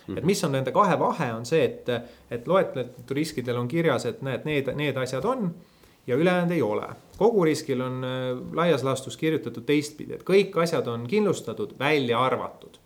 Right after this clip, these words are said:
Speaker 2: siis mingisugune välistus. Et mis seal vahe on, on see, et kahjukäsitluses, kui asjad võivad jääda kuhugile halli alasse,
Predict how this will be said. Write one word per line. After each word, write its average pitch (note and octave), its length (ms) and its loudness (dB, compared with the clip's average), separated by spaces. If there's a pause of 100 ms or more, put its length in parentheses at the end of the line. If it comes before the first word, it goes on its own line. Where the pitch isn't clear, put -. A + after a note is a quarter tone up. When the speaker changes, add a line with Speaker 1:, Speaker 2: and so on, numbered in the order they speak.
(120)
Speaker 2:
siis A#2 200 -10
mingisugune A2 720 -6
välistus. C3 400 -4
Et A2+ 120 -10
mis - 160 -2
seal D#3 140 4
vahe F3+ 320 2
on, A#2 140 -4
on A#2+ 80 -4
see, E3+ 100 4
et - 80 2
kahjukäsitluses, D3 800 0
kui A2+ 220 -6 (380)
asjad D3+ 360 -2
võivad C#3+ 300 0
jääda C#3+ 260 -2
kuhugile A#2 320 -4
halli F3+ 260 0
alasse, C#3 520 -2